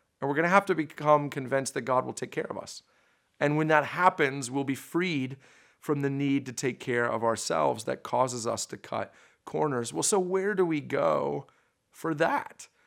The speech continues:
How in the world could we ever become convinced that God loves the real us and that God takes care of us? Well, friends, for that, we have to turn to Jesus. And here's what we find, first of all, in the life of Jesus.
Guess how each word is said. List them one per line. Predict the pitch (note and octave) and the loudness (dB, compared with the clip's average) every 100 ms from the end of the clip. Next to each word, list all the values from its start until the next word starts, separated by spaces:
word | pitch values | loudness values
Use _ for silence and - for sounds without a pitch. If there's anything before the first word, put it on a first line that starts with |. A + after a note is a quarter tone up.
| _ _ | _ _
How | - A3 C#4 | 6 10 10
in | C4+ | 8
the | A#3 | 6
world | G#3+ G#3 F3 | 8 6 4
could | F#3+ | -2
we | G#3 - | -2 4
ever | C4+ C#4 | 4 6
become | C#4 B3+ - A#3+ | 2 2 4 2
convinced | G#3+ G#3+ F#3+ E3+ - | 4 4 4 4 2
that | F3+ F3 | 0 6
God | F#3+ A3 G3+ | 8 8 6
loves | F#3 F3+ D3 | 4 4 4
the | E3 | 2
real | D3 F3 G#3 G#3 G3+ F3+ | 2 0 4 6 6 6
us | E3+ A2 - - - - - | 4 2 -6 -14 -18 -20 -8
and | E3 D#3+ | 0 0
that | D#3+ | 2
God | D#3+ D3+ D3 C3+ - _ _ | 4 6 6 4 -4 _ _
takes | - D3 C#3 - - _ | -2 -2 0 -4 -6 _
care | - C3 B2 | -6 0 0
of | A2 | 0
us? | - G2 | -4 -6
Well, | - | -8
friends, | A#2+ D#3+ D3 | -4 -2 -2
for | - C3 | -4 -2
that, | B2+ G#2 F2 _ _ _ _ _ | 0 0 -4 _ _ _ _ _
we | B2+ | -6
have | A#2+ A#2 | -4 -4
to | - | -6
turn | A2+ A#2 G#2+ | -10 -8 -8
to | G2+ | -10
Jesus. | A2+ E2+ D2+ - - - _ _ _ _ _ _ _ | -12 -14 -14 -16 -20 -20 _ _ _ _ _ _ _
And | D#3 | -10
here's | E3+ C#4 D4 | 0 2 2
what | A3+ A3 | 2 0
we | F#3+ | 0
find, | D3 - D#3 B2 A#2+ A#2 | 0 2 4 2 0 -4
first | - - E3 - | -10 2 2 2
of | A#2+ | -4
all, | G2 F2+ G#2 - | -6 -6 -8 -6
in | B2+ | -4
the | A#2+ | -2
life | A2+ A#2 - | 0 -2 -6
of | A2 | -12
Jesus. | G2+ A#2+ A2+ C3+ B2 - | -8 -4 -4 -6 -8 -12